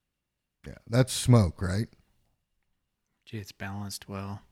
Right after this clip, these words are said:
Speaker 1: Mm-hmm. So at the Real Real, that's eleven four ninety-five, and this one was eighteen grand when it was sold new. And again,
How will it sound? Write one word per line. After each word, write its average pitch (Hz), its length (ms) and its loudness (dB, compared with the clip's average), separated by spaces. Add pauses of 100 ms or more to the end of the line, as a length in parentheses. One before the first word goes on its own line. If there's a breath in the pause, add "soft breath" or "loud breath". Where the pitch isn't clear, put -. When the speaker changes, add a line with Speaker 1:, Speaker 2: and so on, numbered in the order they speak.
Speaker 1:
Mm-hmm. 98 560 8 (800 loud breath)
So 123 420 6 (360)
at 147 140 6
the 165 80 8
Real 196 220 10
Real, 156 260 10
that's 143 320 6
eleven 131 480 8
four 131 280 4
ninety-five, 127 840 4 (140)
and 113 200 4
this 143 180 2
one 143 160 6
was 113 240 4
eighteen 123 640 4
grand 101 640 0
when 98 180 -4
it 95 100 -10
was - 160 -12
sold 101 500 -2
new. 90 440 -6 (320)
And 107 140 0
again, 87 480 -4